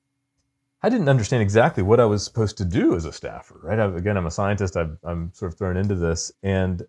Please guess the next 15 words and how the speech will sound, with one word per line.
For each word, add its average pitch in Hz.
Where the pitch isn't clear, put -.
I 98
realized 95
that, 95
gosh, 147
it's 107
actually 143
my 120
initiative, 104
right? 120
I 123
need 165
to -
be 110
able 107
to 90